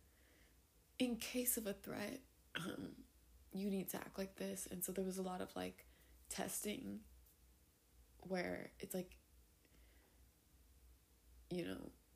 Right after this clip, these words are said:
I don't know, there's, like, a expectation in certain parts of my life, um, and from people that are, like, very,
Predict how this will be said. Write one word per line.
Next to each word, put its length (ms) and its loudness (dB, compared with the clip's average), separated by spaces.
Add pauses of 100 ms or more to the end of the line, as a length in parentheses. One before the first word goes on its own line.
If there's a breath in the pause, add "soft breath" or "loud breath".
(280)
I 80 6
don't 100 4
know, 220 4
there's, 180 8
like, 160 4
a 240 4
expectation 760 0 (120)
in 180 -4
certain 420 -4 (180)
parts 260 -2
of 80 -6
my 140 -2
life, 420 -2 (320)
um, 400 -4 (2250 loud breath)
and 140 2
from 220 0
people 580 2
that 120 2
are, 80 0
like, 180 -2
very, 300 0